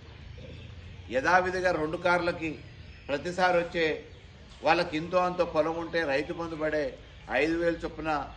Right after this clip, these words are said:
ఎకరానికి పదివేలు, ఇరవై వేలు వాళ్ళకున్న స్తోమతను బట్టి వచ్చే పైసలు రాలేదు, చేతులు ఆడలే.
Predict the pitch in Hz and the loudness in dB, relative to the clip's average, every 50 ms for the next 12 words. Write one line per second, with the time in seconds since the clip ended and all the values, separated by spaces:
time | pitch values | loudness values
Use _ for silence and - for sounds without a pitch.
0 | - 113 127 131 - 165 165 165 165 165 160 160 151 139 143 - 170 147 151 156 | -4 -4 -4 -2 0 0 0 0 0 0 -4 -6 -8 -8 -6 -4 -2 -2 -2 0
1 | 160 160 156 160 151 151 143 139 147 147 147 147 151 151 151 151 147 131 - - | 0 0 0 0 0 0 -2 0 0 0 0 0 0 0 0 -2 -2 -2 -4 -8
2 | - - 131 143 143 139 135 - 143 156 165 156 - - 147 143 147 160 160 156 | -10 -6 -4 -2 -2 -2 -4 -6 -8 -6 -6 -6 -6 -4 -4 -4 -4 -4 -6 -8
3 | 151 143 139 143 127 135 135 131 131 131 - 127 - 123 127 - 147 143 120 123 | -8 -6 -6 -6 -6 -6 -8 -8 -8 -8 -8 -6 -4 -4 -6 -4 -6 -8 -6 -2
4 | 123 120 131 127 127 117 104 - - - - - - - - - - - - - | -2 -2 0 -2 -4 -6 -6 -8 -12 -14 -16 -16 -16 -16 -14 -14 -14 -14 -14 -14
5 | - - - - - - - - 143 147 156 160 156 147 135 135 135 131 123 107 | -16 -16 -16 -16 -16 -16 -6 -2 0 0 0 2 0 2 2 2 0 -2 -4 -6
6 | 95 | -8